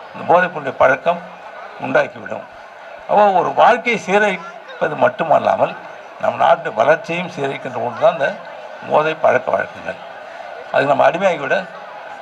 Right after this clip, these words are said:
கூடாது. இதுல உறுதியா இருக்கணும். இப்ப நம்ம பார்க்கிறோம், சில பள்ளிக்கூடத்து பக்கத்துல போதைப் பொருட்கள்லாம் விக்கிறாங்கன்னு கேள்விப்படுறோம்,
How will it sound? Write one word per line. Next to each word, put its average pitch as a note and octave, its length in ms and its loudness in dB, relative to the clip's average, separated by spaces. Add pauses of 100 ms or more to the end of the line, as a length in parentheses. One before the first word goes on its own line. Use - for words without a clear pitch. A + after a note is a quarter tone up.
(140)
கூடாது. D3 380 4 (540)
இதுல A#2+ 240 -2
உறுதியா A3+ 280 8
இருக்கணும். D#3+ 340 -2 (480)
இப்ப D3 160 2
நம்ம D3+ 200 6
பார்க்கிறோம், G#3 360 8 (500)
சில D#3 120 2 (100)
பள்ளிக்கூடத்து F3+ 420 0
பக்கத்துல F3 380 0
போதைப் F3 260 2
பொருட்கள்லாம் E3 280 4
விக்கிறாங்கன்னு D#3+ 420 4
கேள்விப்படுறோம், D3 480 0